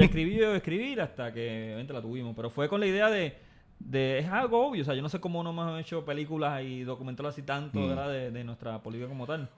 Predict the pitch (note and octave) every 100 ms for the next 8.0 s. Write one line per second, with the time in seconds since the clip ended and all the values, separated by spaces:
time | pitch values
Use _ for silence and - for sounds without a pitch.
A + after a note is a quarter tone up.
0 | - G#2+ C#3 C#3+ A#2+ A2+ G2+ G2 A2 G#2+
1 | G2+ G#2+ G#2+ A#2+ B2+ C3 C#3 C3+ C3 B2
2 | A#2+ B2 B2 A#2+ B2 B2 B2 A#2 - B2
3 | C3 A2+ G2+ F#2+ - B2+ C#3 A#2 G2 -
4 | G2+ G2 G2 F#2+ G#2 - A#2+ B2+ A2 G#2
5 | G2+ - G#2+ G2+ F#2+ G#2 - A2 F#2+ G#2
6 | G#2 G#2+ A#2+ A#2+ A#2 A2+ A2+ A#2 - -
7 | A2 - G#2 F#2+ - G2 G#2 G2+ G#2